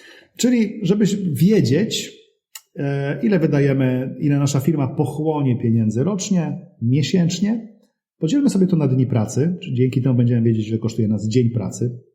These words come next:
Dzień pracy mojego salonu kosztuje dwa i pół koła.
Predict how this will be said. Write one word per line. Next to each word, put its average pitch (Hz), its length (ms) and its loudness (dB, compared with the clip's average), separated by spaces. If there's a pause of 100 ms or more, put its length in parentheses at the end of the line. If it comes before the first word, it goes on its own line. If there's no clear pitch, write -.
Dzień 127 180 2
pracy 123 260 -2
mojego 113 200 2
salonu 117 340 0
kosztuje 110 340 -2
dwa 113 200 0
i 107 60 2
pół 107 180 -6
koła. 95 400 -12